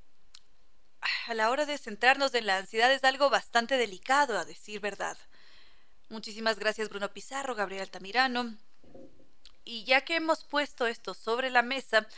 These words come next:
cuéntenme ustedes, si es que conocen a alguien, si es que han llegado a experimentar ansiedad, mm, desde, mm, aquí dice Wilson Rodríguez, "Ansiedad por poder escucharte esta tarde". <laughs> Muchísimas gracias.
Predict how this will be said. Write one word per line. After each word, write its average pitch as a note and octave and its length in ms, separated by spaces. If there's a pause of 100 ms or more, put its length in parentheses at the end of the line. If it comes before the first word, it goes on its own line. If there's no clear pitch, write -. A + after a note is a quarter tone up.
(300)
cuéntenme D4+ 400
ustedes, - 560 (260)
si B3 220
es - 80
que A3 120
conocen A#3+ 540
a F#3+ 120
alguien, F3+ 280
si A3 120
es G#3 100
que G#3+ 120
han A3+ 160
llegado A#3+ 380
a A#3 80
experimentar G#3+ 1000
ansiedad, F#3+ 680 (600)
mm, A3 480 (320)
desde, G#3+ 720
mm, G3+ 460 (800)
aquí A3 380
dice C4+ 420
Wilson C4 360
Rodríguez, B3 340
"Ansiedad A3 320
por B3+ 120
poder G#3 220
escucharte A3+ 460
esta - 180
tarde". A#3 300
<laughs> - 0
Muchísimas G#3+ 580
gracias. - 580